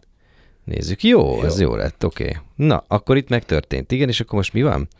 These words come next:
Speaker 2: Most mindjárt kapsz egy, ö,
Speaker 1: És ez mit jelent nekem?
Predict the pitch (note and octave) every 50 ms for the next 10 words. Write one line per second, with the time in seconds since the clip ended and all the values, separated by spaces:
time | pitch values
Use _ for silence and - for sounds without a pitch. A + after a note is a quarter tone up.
0 | - - - - - D#3+ F3+ E3 - - C#3 B2 A2 G#2+ A2 A2 - A2 G2+ -
1 | - - G2+ G2 F#2+ G2 G#2 G2+ G2 G2+ G2 - _ - - - - - - -
2 | _ - F2+ G#2 F#2 F#2+ F#2+ E2+ - - C2 C2 C2 C2 D#2 - - - - C2
3 | - - - B2 B2+ B2+ B2+